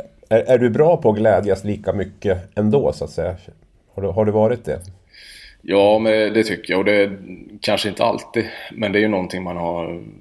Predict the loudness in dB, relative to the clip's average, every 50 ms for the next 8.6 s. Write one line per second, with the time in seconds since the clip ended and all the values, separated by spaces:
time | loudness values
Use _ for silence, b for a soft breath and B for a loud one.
0 | -20 _ -12 -6 -4 -4 -4 -4 -4 -4 -4 -4 -4 -4 -6 -6 -6 -4 -4 -4
1 | -4 -6 -8 -14 -18 -18 -16 -12 -10 -8 -8 -8 -8 -8 -10 -12 -12 -14 -16 -18
2 | -20 -20 _ _ _ _ _ _ _ _ _ _ _ _ _ -6 -4 -2 -2 -2
3 | -2 -4 -2 -2 -2 -4 -4 -4 -6 -6 -6 -8 -10 -20 _ _ _ _ _ -12
4 | -10 -8 -6 -6 -6 -6 -8 -8 -8 -8 -6 -6 -6 -6 -6 -6 -6 -6 -4 -4
5 | -6 -8 -6 -6 -4 -2 0 0 0 0 -2 -6 -8 -6 -6 -6 -6 -6 -6 -4
6 | -4 -4 -4 -4 -4 -4 -6 -6 -6 -6 -8 -10 -10 -12 -12 -12 -14 -16 _ B
7 | B B B B B B B B B B B B B B B B -14 -12 -10 -10
8 | -10 -10 -10 -12 -12 -12 -10 -12 -12 -12 -12 -14